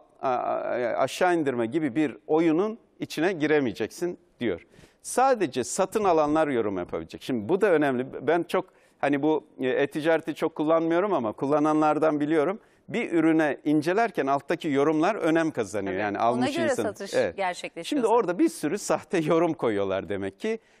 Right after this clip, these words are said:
Speaker 1: E, o yüzden de sadece satın alanlar o yorum yapabilecek ki yorumlar gerçek olsun. Sizi farklı sahte yorumlarla farklı ürüne yönlendiremesinler.
Speaker 2: Bu çok önemli bir başlıkmış
Speaker 1: Evet.
Speaker 2: gerçekten.
Speaker 1: Evet,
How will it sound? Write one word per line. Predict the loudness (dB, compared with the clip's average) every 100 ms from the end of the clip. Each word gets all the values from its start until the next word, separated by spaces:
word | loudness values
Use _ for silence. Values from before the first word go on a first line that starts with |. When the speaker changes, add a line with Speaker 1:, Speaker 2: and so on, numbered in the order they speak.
| -2
Speaker 1:
E, | 0 2 2 0 -2
o | 0 0
yüzden | 2 0 -2
de | -2
sadece | -6 -2 -2 -2 -4 -6
satın | -8 -6 -6 -2 -4 -2
alanlar | -2 2 2 2 0 -2 -4
o | -4
yorum | 0 0 0
yapabilecek | -2 -2 -2 -2 -2 -4 -6
ki | -4 -4 -4 _ -2
yorumlar | 2 2 2 0
gerçek | 0 -2 -2 -4 -6
olsun. | -6 -6
Sizi | -6 -4 -2 0 -2 -4 _ _
farklı | -4 -2 -2 -2 -4 -4
sahte | -4 -4 -2 -2
yorumlarla | 0 2 2 2 0
farklı | 0 -4 -4 -6
ürüne | -2 0 0 -2 -4 _ -4
yönlendiremesinler. | 0 2 0 0 0 -2 -4 -8 -8 -8 -12 _ -12
Speaker 2:
Bu | -8
çok | -6 -4
önemli | -4 -4 -4
bir | -6 -4
başlıkmış | -4 -2 -2 -2
Speaker 1:
Evet. | -6
Speaker 2:
gerçekten. | -6 -6 -10 -2 2
Speaker 1:
Evet, | 2